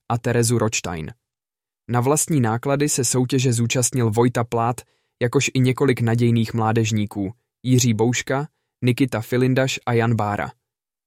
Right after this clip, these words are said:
S Terezou a s Vanem jsme cestovali přes Vídeň. Cesta proběhla bez problémů. Letuška mne na počátku prvního letu probudila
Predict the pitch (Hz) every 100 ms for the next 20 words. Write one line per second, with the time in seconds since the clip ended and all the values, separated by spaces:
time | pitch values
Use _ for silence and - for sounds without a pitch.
0 | _ _ _ - - 131 143 151 143 113
1 | 110 117 123 131 127 117 110 - 117 110
2 | 113 - 107 107 104 85 69 - _ _
3 | _ _ _ _ - 127 117 127 117 113
4 | 113 110 107 107 - - 104 104 98 95
5 | 76 - _ _ _ _ _ 117 139 -
6 | 143 131 127 113 123 117 117 117 120 110
7 | 110 113 113 110 110 117 - 110 113 113
8 | 117 123